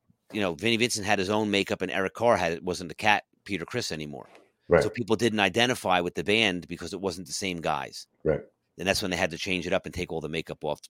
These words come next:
Speaker 1: as a marketing ploy to say, "Hey, listen, we're not selling albums. You know, people have lost interest. They're on to other things now. We missed the boat. It's hairband time now. You know,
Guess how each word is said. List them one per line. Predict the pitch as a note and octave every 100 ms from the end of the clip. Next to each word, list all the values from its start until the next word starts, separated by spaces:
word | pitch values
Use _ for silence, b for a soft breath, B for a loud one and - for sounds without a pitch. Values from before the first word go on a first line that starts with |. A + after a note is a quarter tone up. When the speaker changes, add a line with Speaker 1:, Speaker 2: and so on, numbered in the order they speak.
| _
Speaker 1:
as | A2 G#2
a | G#2
marketing | G#2+ A2+ A2 F#2+
ploy | E2 F#2 F2+
to | -
say, | - F#2+
"Hey, | F2+ G2
listen, | G#2 F#2+ F2+ b b
we're | F#2+
not | G#2 G2+
selling | - G#2 F#2+ F#2
albums. | A2 D#2 - -
You | E2
know, | E2+
people | G2 F2+ F2+
have | E2
lost | F#2+ F2+ G#2+
interest. | G#2 F#2 -
They're | F2+ E2+ E2 b b G2
on | F#2 F2
to | E2
other | F#2
things | E2+ A#2 A2 D#2+
now. | D2
We | C2 E2+
missed | F#2+ -
the | E2+
boat. | G#2+ D#2
It's | -
hairband | A2 G#2+ F#2 E2+ D2+
time | - D#2+ D2
now. | C#2+ A#1+ -
You | D2
know, | D#2+